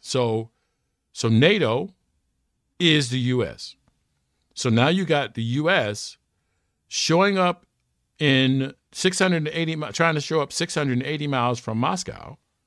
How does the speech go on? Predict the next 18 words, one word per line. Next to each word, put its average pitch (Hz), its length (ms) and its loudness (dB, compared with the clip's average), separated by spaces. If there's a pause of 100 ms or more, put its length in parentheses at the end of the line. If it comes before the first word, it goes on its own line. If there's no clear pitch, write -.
(1040)
and 139 480 4 (200)
we 135 180 2
expect, - 580 -2 (1120)
uh, - 60 -20
uh, 107 640 -6 (420)
the 101 100 -2
leader 151 460 4
in 123 240 -2
that, 117 340 -2 (460)
uh, - 40 -4
of 107 340 -4
Russia 123 420 0
to 123 160 -6
just 123 240 -2
go, 120 300 2 (340)
"Well, 294 140 -2
that's 302 180 0
okay. 82 460 -4